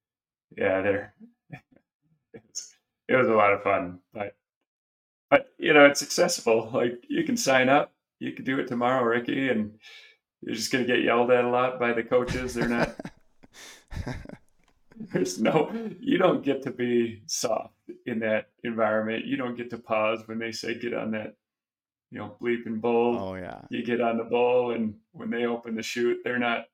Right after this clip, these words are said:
Speaker 1: concerned about your safety. They're more concerned about the bull's safety, 'cause that bull's got a brighter future in that, in that
Speaker 2: <laughs>
Speaker 1: arena
Speaker 2: I
Speaker 1: than I did,
Speaker 2: suppose.
Speaker 1: so. <laughs>
Speaker 2: I suppose. Oh, that's funny.
Speaker 1: So,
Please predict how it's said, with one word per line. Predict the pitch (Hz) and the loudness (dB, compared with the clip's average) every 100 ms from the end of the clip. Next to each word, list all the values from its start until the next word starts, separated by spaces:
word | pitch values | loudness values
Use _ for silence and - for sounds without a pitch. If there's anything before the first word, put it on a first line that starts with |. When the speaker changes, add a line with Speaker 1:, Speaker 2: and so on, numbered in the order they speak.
| _ _ _ _ | _ _ _ _
Speaker 1:
concerned | 110 117 123 117 | -12 -6 -4 0
about | 113 110 | 0 0
your | 113 | -2
safety. | 110 110 110 - 110 | -6 -6 -8 -6 -6
They're | 113 | -4
more | 113 113 | -4 -8
concerned | - 107 - 107 | -8 -8 -6 -6
about | 110 104 104 | -4 -4 -4
the | 101 | -4
bull's | 107 113 110 | 0 0 0
safety, | 113 95 - 117 | -4 -6 -10 -12
'cause | 104 113 | -10 -8
that | - | -8
bull's | - 117 110 | -4 -4 -4
got | 113 104 | -4 -6
a | |
brighter | 98 104 101 - | -6 -6 -6 -8
future | - 113 107 107 101 | -6 -6 -6 -8 -8
in | 98 | -8
that, | 98 - _ - - - - - - | -10 -12 _ 2 2 2 -6 -10 -6
in | 107 | -2
that | 104 104 | 0 0
Speaker 2:
<laughs> | 104 | 2
Speaker 1:
arena | 110 113 110 | 2 4 4
Speaker 2:
I | 104 | 4
Speaker 1:
than | 107 101 | 4 4
I | 113 110 | 4 4
did, | 104 107 - | 2 0 0
Speaker 2:
suppose. | - 107 110 - - | 0 2 2 -2 -2
Speaker 1:
so. | 175 196 | 0 2
<laughs> | |
Speaker 2:
I | 180 120 | 2 2
suppose. | - 117 117 117 110 110 - - | 0 0 2 2 0 -6 -12 -8
Oh, | 110 101 | -6 -6
that's | 101 104 - | -8 -12 -14
funny. | - 98 101 - | -12 -12 -12 -16
Speaker 1:
So, | - - | -4 -2